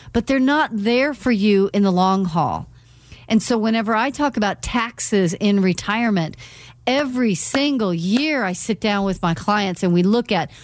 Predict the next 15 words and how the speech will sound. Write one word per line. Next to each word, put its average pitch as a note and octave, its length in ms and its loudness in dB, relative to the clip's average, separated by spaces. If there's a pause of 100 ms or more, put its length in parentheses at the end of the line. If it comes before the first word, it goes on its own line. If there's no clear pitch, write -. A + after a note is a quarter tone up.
(160)
which G#3+ 560 0
account B3+ 520 -4
are F#3+ 140 -2
we F3+ 140 -2
going G#3+ 380 0
to C#4+ 140 0
withdraw G#3 520 0
from F3 460 0 (180)
when. D#3+ 480 0 (800)
Couldn't C#4 440 0
be B3+ 160 2
a G#3+ 60 2
more F#3+ 200 0
important E3+ 400 -2
conversation, D3+ 800 -2